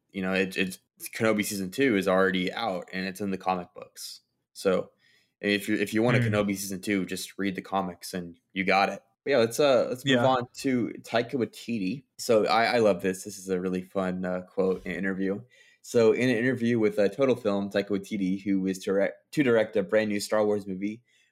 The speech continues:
Speaker 1: revealed that he is very much not interested in making a film with pre-existing characters and story threads.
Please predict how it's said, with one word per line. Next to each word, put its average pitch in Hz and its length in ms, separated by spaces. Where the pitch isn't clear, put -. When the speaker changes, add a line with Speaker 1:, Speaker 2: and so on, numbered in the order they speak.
Speaker 1:
revealed 135 260
that 123 120
he 123 60
is 110 120
very 117 260
much 120 300
not 117 200
interested 104 400
in 95 80
making 98 300
a 92 60
film 98 320
with - 160
pre-existing 98 460
characters 95 420
and 92 80
story 101 320
threads. - 560